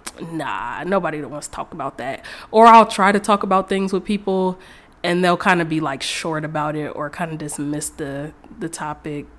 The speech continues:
So, um, yeah, I just thought, you know, it would be a good idea to create a space where I can talk about what I wanna talk about.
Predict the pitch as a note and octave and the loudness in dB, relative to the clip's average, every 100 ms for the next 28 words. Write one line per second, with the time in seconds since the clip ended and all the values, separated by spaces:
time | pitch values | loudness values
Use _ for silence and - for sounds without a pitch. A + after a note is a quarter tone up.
0 | - - - C#3+ C#3 C3+ C#3 C3+ A#2+ A2+ | -16 -12 -10 -8 -8 -8 -10 -10 -12 -14
1 | D#3+ - _ _ - - - - - - | -18 -20 _ _ -20 -20 -20 -20 -20 -20
2 | - - F#4+ G4+ F#3 D3+ - - D#4 D#4+ | -20 -8 0 4 4 4 -6 -2 2 2
3 | D4+ D4+ C#4 C4 C#4 C4 C4 B3+ D4 D#4 | 2 4 4 6 6 6 6 4 -4 0
4 | D#4 C4+ A#3+ A3+ G#3+ A3 A3 G#3+ F3+ E3 | 2 2 4 4 2 4 4 6 4 2
5 | - - A#3 G#3+ G#3 - G3+ F#3 F#3+ - | -2 -2 2 2 0 -2 0 0 0 -2
6 | F#3 E3+ E3 - F#3+ A3+ G#3 G3 F3+ D#3+ | -2 0 0 0 -2 -2 0 0 2 0
7 | D3 C#3+ F3+ G3+ G3+ G3+ F#3 F#3 F3 F3 | 0 2 2 2 2 0 0 0 0 0
8 | - | -4